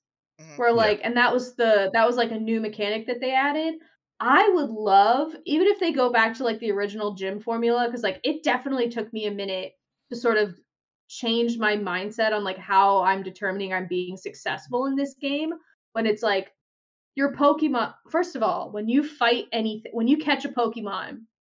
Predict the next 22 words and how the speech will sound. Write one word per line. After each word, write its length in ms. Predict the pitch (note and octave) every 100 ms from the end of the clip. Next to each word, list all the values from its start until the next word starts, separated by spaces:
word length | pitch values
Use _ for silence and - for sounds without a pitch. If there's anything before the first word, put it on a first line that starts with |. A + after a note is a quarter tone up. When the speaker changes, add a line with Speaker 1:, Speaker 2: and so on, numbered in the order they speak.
| _ _ -
Speaker 2:
all 300 | C4 C4+ C4+
of 80 | C4+
the 60 | A#3
Pokemon 420 | B3+ A#3 A#3 A3+
in 60 | G#3+
your 100 | G#3
party 300 | A3 G3 F#3+
get 140 | F#3+
experience 480 | F#3 - E3+ F3 -
points 280 | - E3+ -
for 220 | - C#2
it. 140 | - - _ _ _ _ _
When 140 | A#3 A#3+
you 140 | B3
Speaker 1:
That's, 0 |
Speaker 2:
battle 380 | A3+ A3+ B3 A#3
a 60 | A#3
Speaker 1:
that's 0 |
a 20 |
good 180 | A3 G3+
thing. 140 | G3+
Speaker 2:
Pokemon, 320 | F#3+ F#3+ F#3+